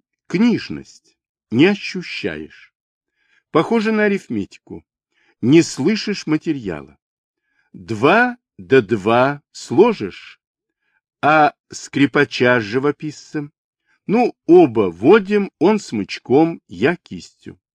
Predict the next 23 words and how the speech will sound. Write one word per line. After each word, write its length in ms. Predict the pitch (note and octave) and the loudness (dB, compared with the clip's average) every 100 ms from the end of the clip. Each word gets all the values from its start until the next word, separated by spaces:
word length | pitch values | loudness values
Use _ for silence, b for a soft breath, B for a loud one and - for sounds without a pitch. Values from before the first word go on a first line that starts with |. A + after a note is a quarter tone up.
| _ _ _ _ _ _ _ _ _ _ - | _ _ _ _ _ _ _ _ _ _ -8
Да 420 | F#2 D3 D3 - _ | 0 2 2 0 _
судьи 760 | - - - G3 G3+ A#2+ G#2+ | -16 -12 -2 0 0 -2 -4
требуются 760 | G2+ G#2 C3+ B2+ C3 A#2+ - G#2 | -4 0 0 0 -4 -8 -10 -10
разные. 580 | E2+ D2 _ F2 D#2 _ _ _ _ _ _ _ _ - | -10 -12 _ -20 -20 _ _ _ _ _ _ _ _ -8
Вы 380 | G#2 A3 G#3+ - - | 2 2 2 -6 -4
про 200 | C#3+ D#3 | 0 2
образцы 640 | C#3+ E3 D#3 - - G#3 | 2 -2 -2 -10 -8 -8
верно. 560 | E3 G#2+ D#2+ C#2 D2 _ _ _ _ _ - | -4 -4 -4 -12 -18 _ _ _ _ _ -12
Почему 360 | G#2 D#3 G3+ | -6 -4 -2
тогда 600 | G3 B2+ G2+ C3+ B2+ A#2+ _ | -2 -4 0 0 2 0 _
не 180 | A2 A#2+ | -2 0
назвали 760 | A#2+ A#2 F#2 F#2+ C3 C#3 C3 G2+ | 0 0 -2 0 0 0 -4 -6
ни 160 | A#2+ A#2 | -4 -2
одного 480 | A2 F2 F#2+ E2+ F2+ | -2 -4 -8 -6 -8
образца? 640 | E2+ G#2 - - B2 B2+ _ _ _ _ _ _ _ _ _ - | -8 -12 -14 -14 -12 -12 _ _ _ _ _ _ _ _ _ 0
Какие 340 | C#3+ - A3 | 0 2 0
только 360 | A3+ G#3+ - G#3 | 4 4 4 0
есть 480 | E3+ G3+ - - - | 2 0 0 -10 -4
роды 600 | C#3+ E3+ D3 D#3 E3 C#3 | 2 4 4 4 4 2
искусств, 800 | C3 A#2 - - A#2+ - - _ | -4 -10 -10 -6 -6 -6 -12 _
сложили 560 | - A2+ C3 A2+ D#3 D#3 | -12 0 0 2 0 0
в 80 | C#3+ | -4
одно. 460 | C3+ G#2+ E2+ D2+ | -6 _ -14 -14